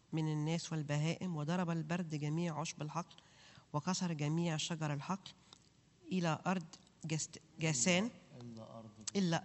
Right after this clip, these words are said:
Speaker 1: إلا أرض جاسان، آه، حيث كان ينمو، حيث كان بنو إسرائيل، فلم يكن فيها برد. فأرسل فرعون ودعا موسى وهارون وقال لهما:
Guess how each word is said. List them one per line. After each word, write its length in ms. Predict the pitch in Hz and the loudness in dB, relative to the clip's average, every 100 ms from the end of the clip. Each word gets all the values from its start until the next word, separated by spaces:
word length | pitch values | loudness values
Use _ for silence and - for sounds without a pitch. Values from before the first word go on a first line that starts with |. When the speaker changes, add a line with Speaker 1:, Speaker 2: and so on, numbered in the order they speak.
| - | 0
Speaker 1:
إلا 240 | 180 165 | 0 0
أرض 120 | 180 165 | 0 0
جاسان، 420 | 156 151 190 202 - - - - _ - | -2 -2 -2 -2 -6 -18 -20 -20 _ -20
آه، 420 | - 208 151 151 151 | -10 -4 -2 -2 -2
حيث 360 | - 175 - | -2 -2 -2
كان 280 | 156 180 185 | -2 2 2
ينمو، 560 | 170 170 180 180 180 185 - - - | 2 2 2 2 2 0 -6 -20 -8
حيث 240 | 185 185 | -4 -4
كان 320 | - 180 185 160 | -2 0 2 2
بنو 300 | 143 185 180 | 4 4 4
إسرائيل، 400 | - - - 190 | 0 -4 -4 -4
فلم 340 | - 165 165 | -2 0 0
يكن 220 | 175 165 | 0 -2
فيها 280 | 156 175 160 | 0 0 0
برد. 280 | 147 - - - - - - - - - _ - - - - - | -2 -8 -10 -14 -20 -20 -20 -20 -20 -20 _ -20 -20 -20 -20 -10
فأرسل 540 | 175 - 214 - 196 | -4 0 0 0 -4
فرعون 520 | 190 175 143 165 185 185 | -2 -2 0 0 0 0
ودعا 420 | 156 151 170 160 | -2 -2 -2 0
موسى 340 | 160 180 - | 0 -2 -2
وهارون 500 | 165 147 147 151 175 | -4 0 0 0 0
وقال 500 | 151 139 - 170 156 | 0 -2 -4 -2 0
لهما: 280 | 147 139 | -2 -4